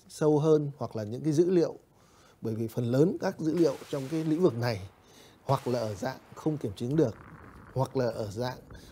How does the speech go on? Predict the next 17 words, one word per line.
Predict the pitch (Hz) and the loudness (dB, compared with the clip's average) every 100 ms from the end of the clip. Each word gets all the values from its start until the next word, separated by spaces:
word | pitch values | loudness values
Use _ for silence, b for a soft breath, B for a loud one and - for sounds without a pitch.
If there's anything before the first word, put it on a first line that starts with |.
| - | -2
ẩn | 135 104 | -2 0
danh, | 143 147 131 - - | 0 0 -2 -10 -12
chúng | 127 | -4
ta | 143 | -4
không | - 143 | -2 -4
có | 135 127 135 185 b b b b - | -2 -4 -4 -6 b b b b -8
một | 117 | -8
cái | 107 147 | -2 0
gọi | 143 139 | 0 -2
là | 113 | -6
kiểm | 107 110 | -6 -8
tra | 101 131 | -4 -4
chéo | 131 120 135 | -2 0 0
để | 175 | 0
có | 120 | -2
thể | 131 123 | -2 -4
xác | 98 185 | -4 -6